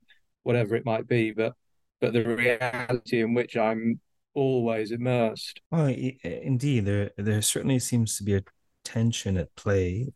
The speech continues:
Speaker 2: uh, between, I mean, this pervasive idea that, that the divine is, uh, beyond creation and, and has intervened a handful of times, even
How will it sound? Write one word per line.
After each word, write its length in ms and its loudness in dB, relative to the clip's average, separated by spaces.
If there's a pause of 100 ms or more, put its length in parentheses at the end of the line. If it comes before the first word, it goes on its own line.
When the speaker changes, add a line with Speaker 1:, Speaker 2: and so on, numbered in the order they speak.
(100)
Speaker 2:
uh, 340 2 (120)
between, 640 0 (300)
I 40 -2
mean, 160 4
this 140 -2
pervasive 540 0
idea 560 0
that, 140 0 (340)
that 400 0
the 80 -2
divine 420 2
is, 280 0
uh, 280 0 (100)
beyond 280 4
creation 600 0
and, 180 2
and 140 0
has 200 0
intervened 640 2
a 80 -2
handful 340 0
of 120 -4
times, 360 2
even 300 2